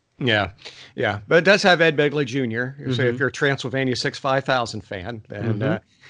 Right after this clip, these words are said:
Speaker 1: there you go. And
Speaker 2: Or
Speaker 1: he is
Speaker 2: Arrested
Speaker 1: good at it.
Speaker 2: Development. Yeah, he, I, I ca-, all I could see the entire time was Stan Sitwell, the guy, uh,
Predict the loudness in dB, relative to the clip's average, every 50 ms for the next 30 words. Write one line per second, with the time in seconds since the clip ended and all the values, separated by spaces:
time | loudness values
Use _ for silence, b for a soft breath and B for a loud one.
0 | B B B -2 0 2 2 2 0 0 -2 -4 -6 -4 -4 -2 2 4 6 6
1 | 6 6 4 2 0 0 -2 0 2 2 2 2 0 -2 -4 -6 -6 -8 -10 B
2 | B B B B 0 2 2 0 0 -2 -2 0 2 4 2 2 2 2 4 4
3 | 4 4 2 2 4 4 6 6 4 4 2 0 -2 -2 -4 -2 0 -2 -2 0
4 | 0 0 -2 -2 -4 -6 -6 -6 -6 -8 -6 -4 -4 -4 -4 -4 -6 -6 -6 -8
5 | -6 -8 -8 -8 -6 -6 -8 -6 -2 0 0 2 2 0 -2 -2 -2 -2 -2 -4